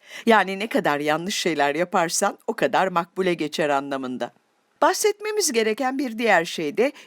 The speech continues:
üslupçuluktaki bu tür özelliklerin nasıl ortaya çıktığı ki bu konuda çok farklı fikir var. Bir görüşe göre Pontormo, Parmigianino ve Bronzino gibi ressamların da içinde olduğu yeni bir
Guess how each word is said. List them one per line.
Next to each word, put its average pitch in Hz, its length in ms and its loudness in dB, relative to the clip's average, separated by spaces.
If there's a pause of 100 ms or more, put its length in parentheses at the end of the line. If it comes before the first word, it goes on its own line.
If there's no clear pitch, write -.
üslupçuluktaki 240 960 -4
bu 302 140 -4
tür 233 140 -4
özelliklerin 180 840 -2
nasıl 202 320 -2
ortaya 131 480 -4
çıktığı 117 560 -6 (120)
ki 339 260 0
bu 294 100 -8
konuda 214 420 -2 (340)
çok 294 280 0
farklı 180 420 0
fikir 139 380 -8
var. - 220 -8 (360)
Bir 370 160 6
görüşe 180 380 -2
göre 151 380 -4 (320)
Pontormo, 254 640 0
Parmigianino 220 1000 0 (260)
ve 208 160 6
Bronzino 220 540 -2
gibi 180 220 -4
ressamların 190 680 -2
da 175 40 -2
içinde 165 460 -4
olduğu 147 360 -4
yeni 202 300 -2
bir 180 160 -2